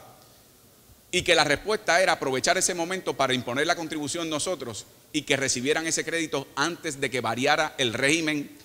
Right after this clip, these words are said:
contributivo. No se hizo. Y se, si se hubiese hecho lo que en aquel momento yo planteé, hubiésemos recibido al día de hoy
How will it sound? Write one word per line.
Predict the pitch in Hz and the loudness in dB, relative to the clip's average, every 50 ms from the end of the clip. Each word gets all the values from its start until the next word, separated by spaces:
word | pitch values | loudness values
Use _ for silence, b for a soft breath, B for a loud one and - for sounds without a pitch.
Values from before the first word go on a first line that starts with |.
| - - - - - | -16 -16 -16 -8 -2
contributivo. | - 135 131 123 - 131 123 120 117 113 135 131 131 113 98 90 82 - - - - - - - - - - - - - - - - - | 0 2 2 2 2 0 0 2 0 2 2 2 2 2 0 -6 -12 -16 -20 -20 -20 -20 -20 -20 -20 -20 -20 -20 -20 -20 -20 -20 -10 -4
No | 131 156 214 233 | 2 4 6 6
se | 220 247 220 208 | 6 6 6 6
hizo. | 220 214 - - 110 98 95 - - - - - - - - - - - - | 6 4 4 2 0 -4 -8 -12 -18 -20 -20 -20 -20 -20 -20 -20 -20 -8 -2
Y | - 98 | 4 6
se, | - - 214 | 6 8 8
si | - - - - - - 165 | 6 4 2 0 0 0 2
se | 151 - | 2 4
hubiese | 160 156 202 240 226 - 226 226 247 | 4 6 6 8 8 8 8 8 8
hecho | 226 - - 127 107 95 - - - | 6 4 2 -2 -6 -6 -10 -10 -6
lo | 123 127 123 | -4 -4 -2
que | - 127 | 2 2
en | 123 | 2
aquel | 120 127 160 175 | 4 4 4 2
momento | 185 180 180 180 180 175 170 | 2 0 -2 -2 -2 -2 -2
yo | 165 170 165 | -2 0 0
planteé, | 170 165 160 156 - 185 180 127 98 - B B B B B - - | 0 -2 -2 -4 -4 -4 -4 -4 -4 -6 B B B B B -6 -2
hubiésemos | 269 254 233 254 269 254 220 - 240 202 190 190 | 0 2 4 4 6 6 6 4 4 2 2 0
recibido | 196 185 - 190 185 202 196 180 160 | 2 0 0 -2 -2 0 2 4 6
al | 139 135 135 | 6 4 4
día | 165 185 185 185 | 4 6 6 6
de | 175 180 196 | 4 2 0
hoy | 202 185 - | 0 -2 -4